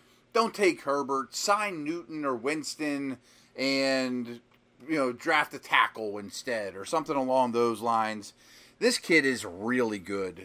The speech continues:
and, and I don't think it's a flash in the pan. I am super impressed with him, and I know he's not gonna be cheap at this point. The cat's out of the bag, but I don't think people realize how good he can be. His poise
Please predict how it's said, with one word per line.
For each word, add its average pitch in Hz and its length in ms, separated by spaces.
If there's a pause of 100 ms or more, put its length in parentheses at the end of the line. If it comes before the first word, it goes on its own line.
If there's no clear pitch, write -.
(140)
and, 123 240
and 127 260
I 143 160
don't 160 160
think - 240
it's 135 140
a 127 40
flash 127 460
in 120 80
the 104 80
pan. 143 540 (480)
I 180 180
am 165 140
super 165 580
impressed 147 540
with 139 160
him, 139 380 (600)
and 135 340
I 131 80
know 156 200
he's 156 180
not 156 160
gonna 156 120
be 135 60
cheap 160 300
at 139 100
this 139 140
point. 151 400
The 110 80
cat's 147 360
out 139 120
of 127 60
the 120 80
bag, 131 440
but 120 160
I 156 140
don't 233 140
think 160 180
people 143 340
realize 127 760 (420)
how 170 280
good 143 380
he 139 280
can 107 400
be. 120 400
His 190 460
poise 135 840